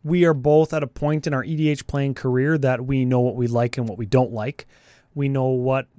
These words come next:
deck, what cards go into decks we currently own, and we know what, uh, c-, types of cards we might want to build around in the future. So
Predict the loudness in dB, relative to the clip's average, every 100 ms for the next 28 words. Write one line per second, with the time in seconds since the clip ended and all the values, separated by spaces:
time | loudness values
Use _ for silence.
0 | -8 -4 -4 -6 _ -4 -2 -2 0 2
1 | 2 -2 -2 -2 -2 -2 -6 -10 -6 -6
2 | -6 -8 -8 -8 -8 -8 -6 -2 -2 0
3 | 0 0 0 -2 -8 _ _ _ _ -16
4 | -16 -18 _ _ -18 -16 -14 -10 -8 -8
5 | -8 -10 -8 -4 -2 -2 -4 -6 -4 -2
6 | -4 -6 -10 _ -10 -6 -6 -6 -2 0
7 | 0 -2 -2 -2 -4 -4 0 0 -2 -12
8 | -20 _ _ _ -18 -10 -6 -6 -6